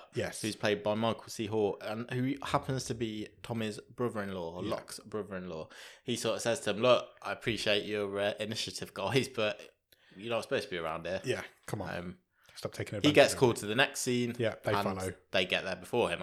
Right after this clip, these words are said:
Speaker 1: Yeah, <laughs>
Speaker 2: actually.
Speaker 1: they do. And then again, they go to the third scene as well. They go to the Greasy Spoon,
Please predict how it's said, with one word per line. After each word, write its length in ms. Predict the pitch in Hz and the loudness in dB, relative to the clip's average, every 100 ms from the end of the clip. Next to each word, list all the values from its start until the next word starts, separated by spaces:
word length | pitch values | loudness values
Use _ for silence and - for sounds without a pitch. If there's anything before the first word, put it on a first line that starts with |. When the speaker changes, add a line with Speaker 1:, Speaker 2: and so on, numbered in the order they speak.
| 90 | 0
Speaker 1:
Yeah, 140 | 110 | 0
<laughs> 100 | 92 | 2
Speaker 2:
actually. 160 | 117 165 | 6 8
Speaker 1:
they 140 | 147 | 10
do. 320 | - 135 113 120 - - - - - | 10 8 6 0 -14 -20 -20 -20 -6
And 140 | 127 135 | 2 6
then 160 | 131 | 6
again, 300 | 123 143 135 | 6 6 6
they 60 | 117 | 6
go 120 | 127 | 4
to 140 | 123 120 | 4 4
the 140 | 113 | 2
third 360 | - - 123 120 | 4 8 8 8
scene 220 | 104 98 | -2 -2
as 100 | 101 | 4
well. 160 | 107 | 4
They 140 | 98 98 | 4 0
go 160 | 104 | -2
to 120 | 101 - | -4 -4
the 60 | |
Greasy 320 | 98 98 - | -4 -4 -4
Spoon, 440 | 95 110 101 98 | -6 -2 -2 -4